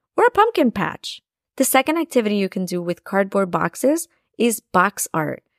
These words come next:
So give your children some markers, some crayons, some coloring pencils, and some other art supplies to decorate their cardboard boxes however they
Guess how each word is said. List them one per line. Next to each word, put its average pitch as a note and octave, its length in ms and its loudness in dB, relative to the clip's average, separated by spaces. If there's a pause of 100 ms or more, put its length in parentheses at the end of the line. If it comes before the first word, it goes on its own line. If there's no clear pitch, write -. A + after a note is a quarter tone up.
(140)
So - 240 2
give A#3+ 300 2
your D#4+ 100 2
children C4 360 0
some F#3+ 280 -4
markers, A#3+ 580 2
some F#3 160 -8
crayons, A3 640 0
some G3 140 -12
coloring A3+ 340 0
pencils, G#3 560 -4 (160)
and A3 160 2
some A3+ 240 0
other B3 320 6 (120)
art G#3 220 2
supplies G3 640 -2
to G#3+ 140 -4
decorate G3 600 -2
their A3 100 -2
cardboard F#3+ 500 -2
boxes E3+ 520 -2 (380)
however A3+ 1080 2
they G3+ 520 -2